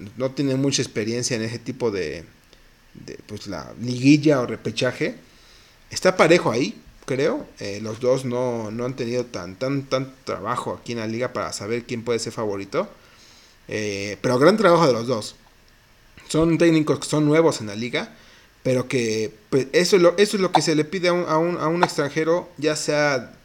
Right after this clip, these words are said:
eh, futbolista o entrenador, que vengan, que vengan a aportar, que en el primer año aporten demasiado, y esto lo ha hecho muy bien.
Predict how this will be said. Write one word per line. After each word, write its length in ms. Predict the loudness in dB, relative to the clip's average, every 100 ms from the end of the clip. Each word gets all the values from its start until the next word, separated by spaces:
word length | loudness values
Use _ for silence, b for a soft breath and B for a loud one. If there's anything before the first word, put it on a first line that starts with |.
| -10
eh, 100 | -10
futbolista 600 | -8 -8 -4 -2 -2 -2
o 20 | -4
entrenador, 540 | -4 -8 -2 -2 -2 -8 B B B B B 2
que 160 | 4
vengan, 340 | 6 6 4 0
que 80 |
vengan 160 | 0 0
a 80 | 0
aportar, 400 | -2 -4 -4 -6 -12 _ -10
que 120 | -4
en 60 |
el 80 | -4
primer 300 | -2 0 0
año 340 | 0 -2 -4 -4 -10
aporten 400 | -6 -4 -2 -2
demasiado, 640 | -4 -4 -6 -6 -6 -8 -10 _
y 280 | -10 -6 0
esto 300 | -2 0 -2
lo 140 | 2
ha 80 | 2
hecho 220 | 0 -2
muy 200 | -4 -4
bien. 320 | -4 -4 -6